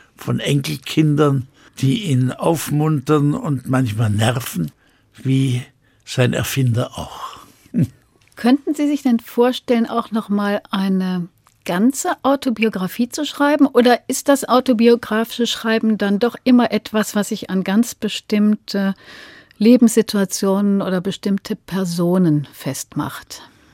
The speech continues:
Speaker 1: Ich weiß nicht, ob ich das noch könnte oder wollte, wieder wollte.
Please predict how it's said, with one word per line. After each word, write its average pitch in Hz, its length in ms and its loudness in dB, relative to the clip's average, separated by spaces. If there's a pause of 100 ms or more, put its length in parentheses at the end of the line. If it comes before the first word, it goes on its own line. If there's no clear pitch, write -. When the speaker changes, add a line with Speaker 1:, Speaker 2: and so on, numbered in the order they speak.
(500)
Speaker 1:
Ich 190 200 -4
weiß 170 260 4
nicht, 147 160 4
ob 143 60 6
ich 123 120 2
das 127 240 0
noch - 300 -2
könnte 110 600 0
oder 104 280 -2
wollte, 123 520 2 (180)
wieder 120 340 0
wollte. 117 520 0